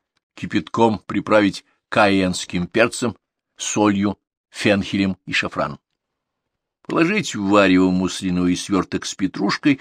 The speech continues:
тимьяном, розмарином, чёрным перцем, горошком и тархуном. Готовить на слабом огне, пока масло, вода и все вкусы не сольются воедино.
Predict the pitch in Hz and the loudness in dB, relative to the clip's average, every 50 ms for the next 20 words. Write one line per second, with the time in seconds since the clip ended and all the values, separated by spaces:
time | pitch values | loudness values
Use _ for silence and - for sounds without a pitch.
0 | - - - _ - - - 101 95 90 87 107 131 143 139 127 120 107 _ - | -6 -20 -20 _ -14 -6 -2 0 0 0 2 4 4 4 4 2 0 -2 _ -12
1 | - _ - - 95 95 87 85 92 92 90 95 113 117 113 110 101 90 - - | -20 _ -6 0 0 2 2 2 2 2 4 4 4 4 2 2 0 -2 -4 -4
2 | 113 110 92 95 95 90 82 - 101 95 90 90 - 92 90 87 87 90 101 110 | -2 0 0 0 0 0 0 0 0 0 0 0 -2 -4 -2 2 2 4 4 4
3 | 107 - - 101 85 _ - _ - - - - - 80 - - - 73 71 - | 2 0 -2 -6 -8 _ -10 _ -8 -8 -4 -2 -2 -2 -2 -6 -12 -14 -14 -14
4 | _ _ _ _ _ _ _ _ _ _ _ _ _ _ - 131 135 - 117 110 | _ _ _ _ _ _ _ _ _ _ _ _ _ _ -10 -10 -6 0 4 6
5 | 110 110 107 - 110 113 110 101 - - 135 117 110 117 117 120 120 117 101 104 | 6 6 6 4 2 2 2 2 2 0 0 2 2 2 2 4 4 4 4 2
6 | 101 101 98 90 - 95 92 - 107 92 - - - - - - - 87 95 117 | 2 2 2 0 -2 -6 -6 -2 -2 -2 -2 -4 -20 -20 -20 -10 -4 0 4 6
7 | 135 151 143 - - - 107 107 104 101 95 90 107 104 104 98 90 - - - | 6 6 4 2 -2 -2 0 2 2 2 2 2 4 4 4 4 2 0 -2 -4
8 | 92 - - 104 98 - - 98 95 - - 104 95 90 98 92 - - 107 95 | -4 -4 -4 -6 -6 -4 -2 -2 -2 -2 -2 -2 -2 -2 -2 -4 -4 -4 -2 0
9 | 92 90 90 80 76 85 85 85 | 0 0 -2 -2 -6 -8 -10 -10